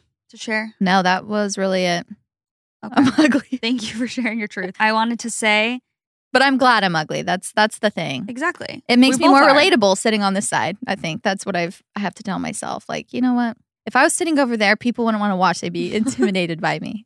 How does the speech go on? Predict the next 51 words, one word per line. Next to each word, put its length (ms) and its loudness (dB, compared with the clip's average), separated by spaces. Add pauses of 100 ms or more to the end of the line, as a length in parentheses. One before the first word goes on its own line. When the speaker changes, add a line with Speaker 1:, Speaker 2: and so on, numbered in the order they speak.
Speaker 2:
<laughs> 20 -10 (920)
Speaker 1:
This 280 -10
woman 360 -8
is 200 -14
too 220 -10
beautiful. 600 -14 (540)
Speaker 2:
They, 220 4
I 80 4
wouldn't 180 6
be 80 2
funny. 320 0
My 140 0
jokes 260 -2
wouldn't 180 -4
hit 140 -4
as 140 -8
much, 220 -10
you 60 -8
know? 60 -6
Speaker 1:
Exactly. 560 -4
Speaker 2:
<laughs> 20 -6
That's 160 0
Speaker 1:
So 60 -4
Speaker 2:
why 60 4
I 20 4
have 120 -2
to 100 -2
sit 180 -2
Speaker 1:
true. 80 -6
Speaker 2:
here. 160 -8 (260)
Speaker 1:
So 220 -12
real. 380 -12 (500)
How 240 2
has 100 -4
seventy-five 520 -4
Hard 240 -4
been 120 -8
going 240 -8
for 120 -10
you? 260 -8
Speaker 2:
Oh, 160 6
that's 240 4
what 80 -2
I 60 2
was 100 -6
gonna 140 -8
ask 240 -6
you. 100 -14
It's 200 -10
been 140 2
good. 280 2